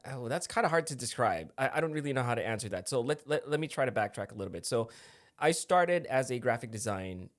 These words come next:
um, account th-, w-, back in, like, three years ago, and I couldn't get clients to follow me because, frankly, I'm not the best graphic designer out there. And so I felt like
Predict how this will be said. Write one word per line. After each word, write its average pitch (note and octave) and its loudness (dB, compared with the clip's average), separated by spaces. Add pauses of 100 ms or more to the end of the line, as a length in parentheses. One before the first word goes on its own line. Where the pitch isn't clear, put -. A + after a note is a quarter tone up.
(140)
um, F#2 -6 (160)
account - -8 (440)
th-, A2+ -4
w-, G#2+ -8
back A2+ -6
in, G#2 -6
like, G2+ -6
three B2 -6
years G#2 -4
ago, F#2+ -4
and G#2+ -4 (380)
I D#3+ 2
couldn't G3+ 0
get E3 0
clients C3 -2 (100)
to A#2+ -4
follow B2 2
me B2 -2
because, G#2 -6
frankly, D#3 0
I'm C3 0
not B2 2
the A#2+ -4
best A#2 0
graphic G#2 0
designer G2 -6
out D#3 -2
there. C#3 0 (500)
And B2+ -4
so C3+ 4
I A#2+ 6
felt A#2+ 0
like A2 0